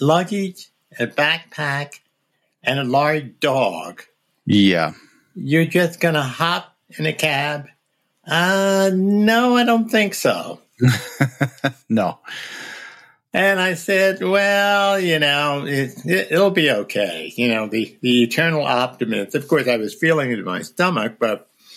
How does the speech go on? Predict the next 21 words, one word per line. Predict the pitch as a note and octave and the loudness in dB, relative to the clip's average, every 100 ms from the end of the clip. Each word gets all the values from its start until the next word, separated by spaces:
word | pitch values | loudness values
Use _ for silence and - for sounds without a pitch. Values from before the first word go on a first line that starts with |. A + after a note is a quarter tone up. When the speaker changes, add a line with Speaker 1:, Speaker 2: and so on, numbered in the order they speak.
| - | 2
Speaker 2:
Right. | F3 - | 2 4
Speaker 1:
uh, | C3+ B2+ C3 _ _ _ _ _ _ _ _ _ _ _ _ | 0 -2 -6 _ _ _ _ _ _ _ _ _ _ _ _
next | E3+ E3+ - G#3+ | -2 -2 -6 -2
morning, | G3 A3 G3+ E3+ E3 | 2 2 2 2 0
I | C#3+ D3 | -2 0
got | D3+ D3+ | 2 2
a, | C#3 - - _ _ | -2 -10 -20 _ _
got | D3+ D3+ D3 B2+ | 0 0 -2 -4
an | C3+ C3 F3+ | -6 -4 -2
email | F#3 G#3+ D#3+ B2+ A2+ A2 A2+ - _ _ _ _ _ _ _ _ _ | 2 2 2 2 2 0 -4 -10 _ _ _ _ _ _ _ _ _
from | - - D#3+ D#3+ D3+ D3+ B2+ | -6 2 2 2 0 -6 -8
the | - | -8
class | - D3 C#3+ - | -2 -2 -2 -4
secretary | F#3+ F#3+ F#3 A2+ E2 D#2+ F2+ | -4 -4 -4 -2 -2 -6 -10
who, | - D3 C#3 B2+ - | -4 -2 -2 -4 -6
you | C#3+ | 0
know, | B2+ | 0
dropped | A2 A#2+ C3+ - | 2 0 -2 -4
me | C#3 C3 | -2 0
off, | C3 C3+ - _ | 0 -2 -6 _
uh, | B2 B2 B2 | 0 2 0